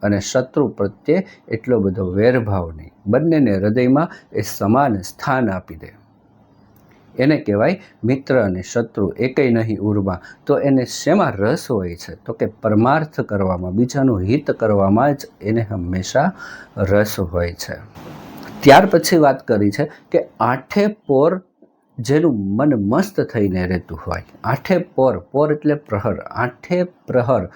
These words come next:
આઠે પ્રહર એટલે ચોવીસ કલાક, એક પ્રહર એટલે ત્રણ કલાક, તો આઠ પ્રહર એટલે ચોવીસ કલાક. તો એનો મતલબ થાય કે ચોવીસે કલાક એટલે કે હંમેશા જેનું મન આનંદમાં રહેતું હોય, એવા સાધુ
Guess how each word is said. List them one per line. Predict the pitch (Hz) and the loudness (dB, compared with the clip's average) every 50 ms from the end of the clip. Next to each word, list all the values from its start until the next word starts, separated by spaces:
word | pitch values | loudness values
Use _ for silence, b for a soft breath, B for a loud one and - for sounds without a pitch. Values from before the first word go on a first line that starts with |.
| B B B B - | B B B B -10
આઠે | - 120 123 - - 165 | -6 -6 -4 -2 0 -2
પ્રહર | 156 156 - 147 143 143 127 | -2 0 -2 -2 -2 0 2
એટલે | 120 104 - 120 127 139 | 0 0 2 2 0 0
ચોવીસ | 147 - 151 143 147 156 151 - - | 2 2 2 4 4 2 0 -2 -4
કલાક, | - 104 92 90 90 - | -2 -2 0 -2 -4 -2
એક | 95 143 151 151 - | -2 -2 -2 -2 -2
પ્રહર | - 131 135 135 139 135 127 | -2 -2 0 0 0 -2 -2
એટલે | 117 - 117 117 | -2 -2 -2 -4
ત્રણ | 113 - - 147 147 147 | -2 0 0 0 0 0
કલાક, | 135 - 107 98 92 90 87 85 _ - | -2 -2 -4 -4 -4 -4 -4 -8 _ -6
તો | - - | -6 -4
આઠ | - 127 143 143 - 139 | -2 -2 -2 -2 -4 -10
પ્રહર | - - 139 131 131 131 123 | -12 -6 -4 -2 -2 -2 -4
એટલે | 123 120 - 131 127 | -6 -6 -2 -2 -2
ચોવીસ | - - 135 120 120 120 - - - | 0 2 2 2 2 2 -2 -4 -4
કલાક. | 104 95 92 85 - B B B B B B B | -2 -2 -2 -2 -4 B B B B B B B
તો | - 127 | 2 2
એનો | 127 127 | 4 4
મતલબ | 123 113 107 107 107 113 107 107 107 - - | 4 2 2 2 0 0 0 0 -2 -8 -8
થાય | - 139 139 165 - _ B B B B B _ | -2 -2 -2 -2 -2 _ B B B B B _
કે | - 123 | -2 -2
ચોવીસે | 107 - - 113 110 120 151 165 - - 165 151 | -2 0 0 2 4 4 2 2 0 0 -2 -2
કલાક | - - 101 95 95 92 90 - - 95 | 0 0 2 2 2 2 0 -2 -6 -10
એટલે | - - 120 | -6 -4 -2
કે | 123 110 | -2 0
હંમેશા | 87 90 101 104 117 135 151 175 190 185 - 151 | 0 2 2 4 4 4 4 4 2 0 0 -2
જેનું | 131 113 117 120 117 123 120 110 107 | -2 0 0 0 0 0 0 2 2
મન | 107 113 113 107 - - | 2 0 0 -4 -6 -10
આનંદમાં | - 104 110 107 117 123 135 139 135 135 127 120 | -4 0 2 2 4 4 4 4 4 2 2 2
રહેતું | 120 120 113 - - 107 92 85 | 2 0 0 0 -2 -4 -4 -2
હોય, | 95 87 78 - - _ _ _ _ _ _ _ _ _ _ _ _ - _ _ - - | -2 -4 -4 -4 -10 _ _ _ _ _ _ _ _ _ _ _ _ -20 _ _ -8 -2
એવા | - 131 139 151 147 131 117 - _ _ _ _ | 0 2 2 2 2 0 -4 -6 _ _ _ _
સાધુ | - - - 110 101 101 101 117 131 165 - | -14 -6 -2 -2 0 0 0 0 -2 -2 -2